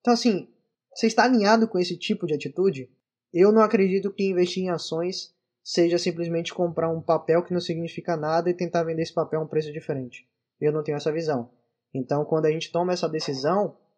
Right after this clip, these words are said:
como você falou, às vezes a gente já tem um pouco de E S G dentro da gente que a gente nem sabe. É verdade, eu tenho um pouco disso. Óbvio que, por exemplo,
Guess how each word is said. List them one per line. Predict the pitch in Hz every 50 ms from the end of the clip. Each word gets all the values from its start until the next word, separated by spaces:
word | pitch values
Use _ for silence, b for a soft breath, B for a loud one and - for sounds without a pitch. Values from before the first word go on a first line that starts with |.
| _
como | - - 160 165 165
você | 156 165 165 160 151 - 170 165
falou, | - 190 165 151 151
às | 147 139 139
vezes | 160 165 165
a | 170
gente | 170 170 - 160
já | 147 165 185 185
tem | 180 - 196 208
um | 202
pouco | 190 - 196 196 196 190
de | 170 175
E | 175
S | 175 - 165
G | 160 165 160
dentro | 160 165 160 160
da | 151 143
gente | 143 156 185 202 - - - b b b b b b
que | - 185
a | 180
gente | 190 - -
nem | 202 208
sabe. | - - 190 160 147 131 127 117 - _ _ _ _ _ _ _ _
É | - 151
verdade, | 147 170 202 190 180 175 160 175
eu | 180
tenho | 180 185 185
um | 180
pouco | 170 160 151 - 143
disso. | 131 123 117 - - - _ _ _ _ _ _ _ _ _ _ _ -
Óbvio | 160 214 240 208 208 214
que, | 208 214
por | - - 196 196
exemplo, | 190 180 165 175 170 165 160 151 139 - -